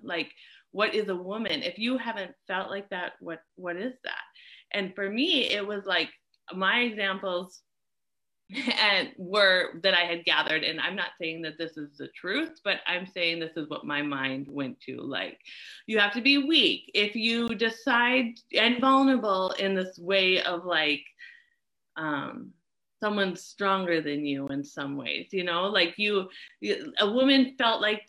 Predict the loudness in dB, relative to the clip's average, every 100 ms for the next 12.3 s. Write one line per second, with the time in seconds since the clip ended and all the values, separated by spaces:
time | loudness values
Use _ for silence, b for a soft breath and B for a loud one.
0 | -8 -4 -2 -2 -2 0 2 4 2 -6
1 | -2 0 4 4 2 -2 -12 B B B
2 | B _ _ _ _ _ _ 0 6 6
3 | 6 2 6 4 4 0 4 6 6 4
4 | 0 -8 -10 _ _ 4 4 4 0 -2
5 | 0 0 0 0 -2 -2 -4 -4 -4 -6
6 | -6 -6 0 2 4 2 0 -4 -2 -2
7 | -2 -2 -2 0 0 -2 -2 -2 0 -2
8 | -2 -2 -2 0 2 4 4 0 2 0
9 | 2 0 0 -2 -6 -2 2 4 4 2
10 | 0 -8 _ _ _ _ _ _ -2 2
11 | 4 6 4 2 2 0 2 2 2 0
12 | -2 -2 -2